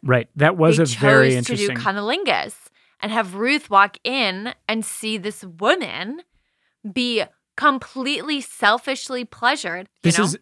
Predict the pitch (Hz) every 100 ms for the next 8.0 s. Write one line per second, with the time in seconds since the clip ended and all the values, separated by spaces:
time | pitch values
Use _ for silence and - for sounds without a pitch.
0 | - 147 151 147 139 123 117 117 - -
1 | 156 220 254 190 175 - 269 294 - -
2 | 196 190 185 190 - 196 190 185 185 -
3 | - _ _ _ _ _ _ _ _ _
4 | 175 196 240 226 - - - - - 175
5 | 196 - 208 - - - 165 - 165 135
6 | 139 139 143 - 135 127 120 - 131 120
7 | 117 120 - _ _ 143 135 123 110 -